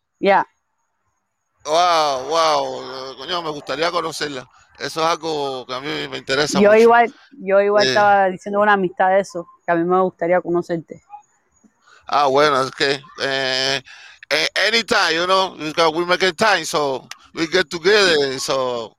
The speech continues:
Speaker 2: a ver, esas cosas a mí me encantan. Y me gustaría, mm, mm, eh, hacerle una entrevista a ustedes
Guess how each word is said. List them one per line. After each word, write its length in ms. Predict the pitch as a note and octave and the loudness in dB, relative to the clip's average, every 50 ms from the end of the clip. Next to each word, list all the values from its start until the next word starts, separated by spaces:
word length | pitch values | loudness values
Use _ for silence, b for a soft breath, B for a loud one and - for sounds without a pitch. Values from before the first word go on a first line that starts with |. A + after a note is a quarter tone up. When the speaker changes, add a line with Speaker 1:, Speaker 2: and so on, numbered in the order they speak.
| _ - | _ -4
Speaker 2:
a 200 | - B2+ C3 C#3+ | -2 0 2 2
ver, 260 | D#3 F3 F3 E3 D3 | 2 2 0 0 -2
esas 240 | D3+ E3 - F3 D#3 | -2 -4 -4 -4 -6
cosas 280 | - E3 F3 D3+ E3 D#3 | -4 -6 -4 -2 -2 -2
a 40 | |
mí 100 | D#3 E3+ | -2 -2
me 100 | E3+ E3 | -4 -4
encantan. 400 | D#3+ C#3 - D3+ C#3+ C3+ - A2 - B B B B B B B | -6 -4 -2 -2 -2 -4 -6 -14 -16 B B B B B B B
Y 100 | - B2+ | -10 -6
me 100 | C3+ C#3 | -2 -2
gustaría, 760 | C#3 C#3 - - D3 C3+ C#3 E3 F3+ F3+ F3+ D#3+ D3 C#3 B2+ - _ b b b _ _ _ _ - | -2 -2 -2 0 0 2 2 2 2 4 4 2 2 2 0 -4 _ b b b _ _ _ _ -16
mm, 340 | A3 A#3 - _ - - G3 | -16 -16 -16 _ -14 -12 -12
mm, 180 | F3+ D3+ - - | -12 -12 -10 -6
eh, 160 | - D#3 D3+ D3+ | -2 -2 0 0
hacerle 260 | D3+ - F3+ F3+ G3 | 0 0 0 0 2
una 100 | G3 F#3+ | 2 0
entrevista 460 | F3+ D3+ D3+ C#3+ C#3 D3+ E3 - D#3+ | 0 0 0 0 2 0 0 0 -2
a 40 | D3 | -2
ustedes 260 | C3+ - D#3+ D#3 D3 | -2 0 0 0 0